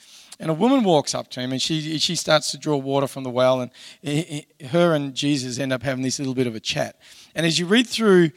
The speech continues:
the, the testimony in the, in the Bible, you'll see that they don't actually have some great big in-depth conversation. It's a very brief interaction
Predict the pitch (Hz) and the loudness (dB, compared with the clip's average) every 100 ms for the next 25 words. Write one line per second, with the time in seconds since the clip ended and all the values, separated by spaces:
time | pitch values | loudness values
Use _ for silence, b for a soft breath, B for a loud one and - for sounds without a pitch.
0 | b b b 160 147 143 135 185 165 170 | b b b 2 2 0 -2 0 0 0
1 | 151 143 139 135 147 143 117 156 160 135 | 0 0 -2 -4 -6 -8 2 6 6 4
2 | 135 147 - 226 214 156 147 170 190 160 | -4 -2 0 2 2 0 0 0 0 -2
3 | 147 - 156 143 - b b 165 147 139 | -2 -2 0 0 -2 b b 0 0 0
4 | - - 156 147 135 151 151 151 139 151 | -8 -4 -4 -4 2 2 2 -6 -6 -8
5 | 156 131 151 139 - - - 143 131 135 | -8 -2 -2 -4 -10 -20 -12 -10 -8 -4
6 | - 127 120 - 117 131 - 135 180 190 | -4 -4 -6 -10 -12 -16 -14 -6 -4 -4
7 | 139 _ 147 151 190 202 - 160 147 156 | -8 _ -10 -4 -4 -6 -10 -10 -10 -4
8 | 139 156 - 226 | -4 -4 -6 -6